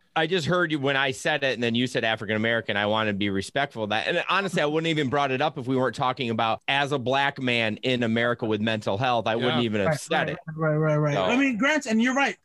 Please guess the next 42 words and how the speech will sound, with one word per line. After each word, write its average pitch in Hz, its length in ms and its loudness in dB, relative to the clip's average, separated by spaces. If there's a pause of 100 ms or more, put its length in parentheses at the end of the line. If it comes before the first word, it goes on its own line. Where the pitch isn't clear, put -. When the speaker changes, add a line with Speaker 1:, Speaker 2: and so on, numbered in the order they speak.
Speaker 3:
What's 196 200 -2 (280)
odd 127 440 -4 (340)
is 160 180 0
that 175 340 0 (300)
whether 226 300 2
you 233 60 4
use 214 280 4
Black 196 340 0
American 240 420 2
or 233 160 2
African 226 360 0
American, 202 760 2 (160)
that 185 200 2
is 156 160 0
the 95 140 -10
same 208 680 2 (380)
issue. 160 500 0
You 214 140 0
know 247 60 4
what 247 60 4
I - 20 4
mean? 233 100 2
So 185 140 -2
Speaker 1:
Yeah. 110 180 2
Speaker 3:
this 180 200 -6
level 226 340 2
of 190 280 -2 (240)
communication 226 800 0
about 202 220 2
emotion 185 600 2
is, 143 300 0 (320)
I 226 140 2
would 277 140 -2
say, 202 160 0
is 175 140 -2
absent. 151 500 -2
I'll 185 200 0
go 175 120 0
on, 156 320 0
uh, 160 180 0
is 156 180 -2 (180)
not, 160 280 0